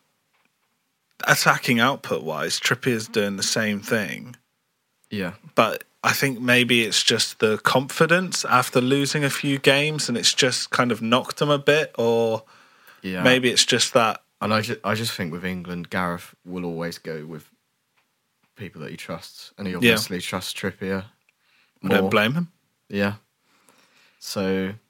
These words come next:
Speaker 2: maybe Trent, Trent is probably one of those that I would think might not be in the squad.
Speaker 1: Yeah.
Speaker 2: Because, you know,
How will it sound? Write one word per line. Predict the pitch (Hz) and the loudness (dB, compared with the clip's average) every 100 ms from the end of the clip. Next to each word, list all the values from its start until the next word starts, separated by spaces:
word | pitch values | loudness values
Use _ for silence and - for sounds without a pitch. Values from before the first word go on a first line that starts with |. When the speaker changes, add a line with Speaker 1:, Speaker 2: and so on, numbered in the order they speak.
| _ _ _ _ _ _ _ - | _ _ _ _ _ _ _ 0
Speaker 2:
maybe | 104 104 98 | 2 2 0
Trent, | - 110 95 65 _ - | 0 0 0 -6 _ -4
Trent | - 110 | 0 2
is | 92 - | 0 -2
probably | - 104 104 101 | -2 -2 -2 -2
one | 98 98 | 0 -2
of | 98 | -2
those | 98 95 - | -2 -2 -4
that | - | -4
I | 95 | -4
would | 92 92 - _ | -2 -6 -8 _
think | _ - 98 87 - - _ _ _ - | _ -6 -6 -6 -12 -20 _ _ _ -12
might | 87 92 87 - | -8 -4 -6 -6
not | 87 - - | -8 -8 -10
be | 87 | -10
in | 87 85 | -8 -8
the | |
squad. | 82 - 87 80 76 - _ _ _ _ _ _ _ _ _ _ _ _ _ _ _ _ _ _ - | -10 -8 -8 -8 -10 -18 _ _ _ _ _ _ _ _ _ _ _ _ _ _ _ _ _ _ 0
Speaker 1:
Yeah. | 160 160 | 2 4
Speaker 2:
Because, | 90 - - _ _ _ _ _ _ _ _ _ _ - | 0 -8 -14 _ _ _ _ _ _ _ _ _ _ -20
you | |
know, | 73 | -20